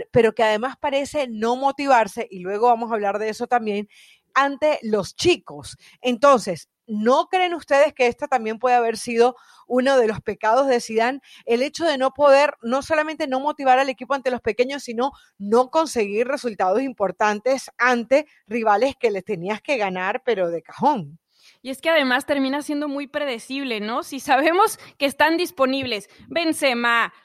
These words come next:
Speaker 2: Lucas, Hazard, Modric, Casemiro, Kroos, Varane, Ramos, Carvajal, Mendy, Courtois,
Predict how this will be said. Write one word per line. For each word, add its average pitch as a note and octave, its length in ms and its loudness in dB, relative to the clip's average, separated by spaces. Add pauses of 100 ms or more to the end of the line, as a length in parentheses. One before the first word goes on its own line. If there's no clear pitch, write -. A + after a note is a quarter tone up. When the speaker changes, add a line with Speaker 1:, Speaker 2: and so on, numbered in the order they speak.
Speaker 2:
Lucas, B3+ 640 -2
Hazard, B3+ 480 2
Modric, A3+ 460 -2
Casemiro, A3+ 720 -6
Kroos, B3+ 420 0
Varane, A3+ 580 0
Ramos, A#3 500 0
Carvajal, G#3+ 720 0
Mendy, B3 340 2
Courtois, A3+ 340 4